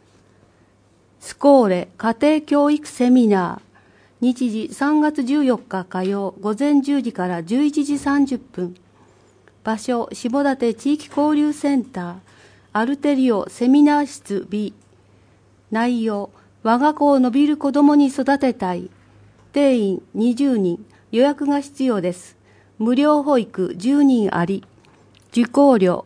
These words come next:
無料です。問い合わせ、公益社団法人、スコーレ家庭教育振興会、飯泉。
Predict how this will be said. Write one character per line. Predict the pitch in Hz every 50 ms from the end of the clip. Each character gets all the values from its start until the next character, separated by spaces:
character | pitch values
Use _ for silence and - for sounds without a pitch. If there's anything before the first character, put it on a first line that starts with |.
| _ _
無 | - 190 214
料 | 226 254 262 240 208
で | 170 175 175
す。 | - - - - _ _ _ _ _ _ -
問 | 247 254 262 262
い | 269
合 | 262 247
わ | 233 226
せ、 | 226 - - 180 170 185 - _ -
公 | - 269 277 285 285
益 | 285 277 277 -
社 | - 277 262 254
団 | 269 277 269 269 254
法 | 233 269 262 240 208
人、 | 180 - 170 170 160 165 - _ _ _ _ _
ス | - - -
コ | - - 269 269 247
ー | 214
レ | 190 180 165 - _
家 | - - 240 240 -
庭 | 285 285 277
教 | 277 285 277 277
育 | 277 277 - -
振 | - - 269 277 277
興 | 269 - 269 247 202
会、 | 170 - - 175 165 160 185 - _ _ _ _ _ _ _ _ _ _ _ _
飯 | - 254 269 262 254 240
泉。 | 214 175 190 185 175 165 156 180 226